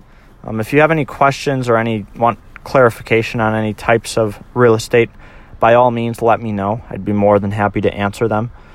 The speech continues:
And, uh, yeah, I look forward to hearing your success stories in real estate if you decide to go through with it.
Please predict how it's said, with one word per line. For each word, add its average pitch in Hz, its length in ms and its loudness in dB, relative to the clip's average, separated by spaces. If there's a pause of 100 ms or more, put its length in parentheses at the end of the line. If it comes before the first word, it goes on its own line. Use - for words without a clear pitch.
(340)
And, 90 240 -6
uh, 92 240 2 (500)
yeah, 139 180 4
I 127 100 6
look 113 220 0
forward 127 420 2
to 123 420 0 (200)
hearing 135 440 0
your 120 120 2
success 131 400 0
stories 127 400 4
in 123 80 -2
real 123 180 2
estate 127 300 0
if 120 100 -4
you 127 80 -4
decide 120 360 -4
to 127 60 -4
go 123 140 2
through 143 260 0
with 202 200 -2
it. - 120 -10